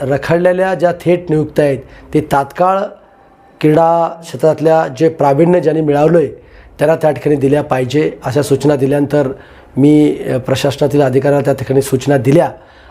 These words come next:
आणि तात्काळ, अ, तो जीआर पण काढला आम्ही आणि कॅबिनेटमध्ये, अ, तो प्रस्ताव पण त्या ठिकाणी मंजूर करून घेतला आणि आता दोन हजार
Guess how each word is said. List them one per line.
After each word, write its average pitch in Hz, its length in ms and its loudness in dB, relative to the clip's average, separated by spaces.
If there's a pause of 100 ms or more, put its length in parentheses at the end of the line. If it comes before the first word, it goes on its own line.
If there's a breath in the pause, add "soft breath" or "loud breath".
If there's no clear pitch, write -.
(120)
आणि 143 280 0
तात्काळ, 165 540 0 (600 soft breath)
अ, 139 220 2 (100)
तो 156 60 2
जीआर 143 360 2
पण 175 180 -2
काढला 143 340 0
आम्ही 156 360 0 (380)
आणि 151 280 2
कॅबिनेटमध्ये, 151 800 0 (160)
अ, 135 40 -6 (240)
तो 147 360 4
प्रस्ताव 139 420 0
पण 175 180 -2
त्या 160 120 0
ठिकाणी 147 240 0
मंजूर 139 280 0
करून 139 240 2
घेतला 131 420 -2 (400 loud breath)
आणि 139 140 0
आता 147 140 2
दोन 151 260 2
हजार 175 240 2